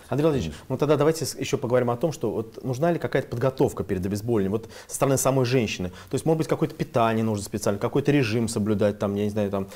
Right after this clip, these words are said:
Speaker 1: образ жизни как-то, да? Может быть, какие-то определенные, там, я не знаю, э, специальные, э, позиции какие-то, да, во время родов, там, ну, давайте, э, хотя бы в двух словах об этом тоже скажем.
Speaker 2: Да, это вообще, м, вопрос очень тоже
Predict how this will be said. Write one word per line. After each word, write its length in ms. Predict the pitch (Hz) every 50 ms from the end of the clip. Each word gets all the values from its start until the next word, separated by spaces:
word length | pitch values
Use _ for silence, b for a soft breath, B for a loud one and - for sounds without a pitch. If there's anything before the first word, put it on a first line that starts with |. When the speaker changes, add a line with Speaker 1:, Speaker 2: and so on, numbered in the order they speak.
| B B -
Speaker 1:
образ 260 | 123 135 135 156 139
жизни 400 | 110 92 113 123 120 110 110 110
как-то, 280 | 104 110 104 - - 101
да? 200 | 98 120 131 127 B B B
Может 140 | - 131 151
быть, 120 | 147 151 -
какие-то 440 | 160 151 - 170 156 - 160 147 120
определенные, 600 | - - 135 123 127 135 147 147 143 143 139 127
там, 160 | - 135 127
я 80 | 127 123
не 60 | 120
знаю, 240 | 123 135 127 113 B B B B -
э, 140 | 110 110
специальные, 400 | 107 - - - 139 131 127 117 117
э, 140 | 120 117 113
позиции 420 | - 147 135 110 113 113 110 120
какие-то, 380 | 113 127 117 - - 110 - 107
да, 140 | 104 123 120
во 80 | 120
время 280 | 113 123 120 113 113 110
родов, 360 | 101 107 120 123 110 107 107
там, 200 | - 117 110 110
ну, 120 | 117 123 120 -
давайте, 380 | 107 104 120 147 160 - - 107 95
э, 200 | 95 101 101 95
хотя 200 | - 113 - 110
бы 40 | 98
в 40 | 98
двух 120 | 110 107
словах 320 | - - 120 113 101 - -
об 80 | 95
этом 160 | 98 92 101 98
тоже 180 | 104 98 90 -
скажем. 340 | - 104 87 92 - 110
Speaker 2:
Да, 180 | 113 143 143 131
это 260 | 120 135 135 - 143
вообще, 500 | 123 123 135 - - - 160 160 156 139 -
м, 480 | 131 120 120 117 120 120 117 113 107 104
вопрос 380 | 110 107 - - 147 127 -
очень 280 | 135 120 - 131 123 120
тоже 540 | 117 131 135 127 104 120 120 117 110 107